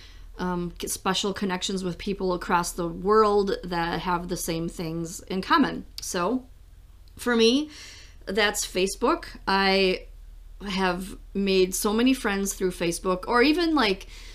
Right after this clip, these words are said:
um, internet forums. Bef-, back before Facebook groups were a thing, there were internet forums where people could, like, discussion groups, you know,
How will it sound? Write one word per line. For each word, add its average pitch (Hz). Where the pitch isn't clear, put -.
um, 196
internet 226
forums. -
Bef-, 196
back 254
before 240
Facebook 202
groups 208
were 208
a 190
thing, 202
there 185
were 180
internet 185
forums 185
where 170
people 185
could, 180
like, 180
discussion 214
groups, 160
you 180
know, 175